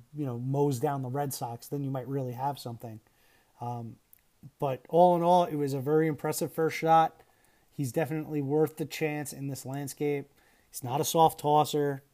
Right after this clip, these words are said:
Uh, he's got the secondary pitches. A-, and unlike with the hitters, I mean, the prospect landscape for pitching isn't fantastic. I mean, I like Dylan Cease. Um, A J Puk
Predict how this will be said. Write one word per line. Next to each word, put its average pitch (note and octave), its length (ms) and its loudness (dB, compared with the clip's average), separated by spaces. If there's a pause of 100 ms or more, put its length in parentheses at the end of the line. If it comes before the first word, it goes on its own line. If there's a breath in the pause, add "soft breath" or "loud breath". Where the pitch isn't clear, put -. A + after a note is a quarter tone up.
(200)
Uh, A2+ 120 -12
he's B2 180 -10
got C3+ 180 -6
the C3+ 60 -6
secondary D#3+ 460 0
pitches. D3+ 640 -2 (680 soft breath)
A-, D#3 200 -4
and F3+ 340 0
unlike B3+ 320 2
with A#3+ 120 0
the - 80 0
hitters, E3+ 380 2
I E3+ 80 -4
mean, E3+ 120 -2
the - 60 -4
prospect A3 380 0
landscape F3+ 420 -2
for D#3 100 -4
pitching D3+ 440 -6 (120)
isn't E3 320 -2
fantastic. C#3 680 -4
I C#3 60 -6
mean, C#3 120 -6
I C3+ 100 -4
like E3+ 200 0
Dylan G3+ 280 0
Cease. F3+ 460 -4 (600 soft breath)
Um, C3 300 -2 (200)
A E3 100 2
J F#3 200 2
Puk F3 380 4